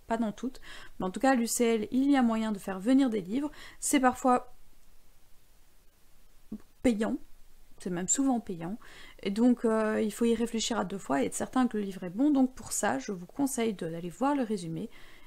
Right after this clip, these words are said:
et d'aller lire un ou deux articles qui traitent de ça, parce qu'il y a généralement des comptes rendus sur les,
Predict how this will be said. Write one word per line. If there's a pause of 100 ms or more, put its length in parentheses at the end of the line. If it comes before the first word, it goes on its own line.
(160)
et
d'aller
lire (240)
un
ou
deux
articles
qui
traitent
de
ça,
parce
qu'il
y
a
généralement
des
comptes
rendus
sur
les,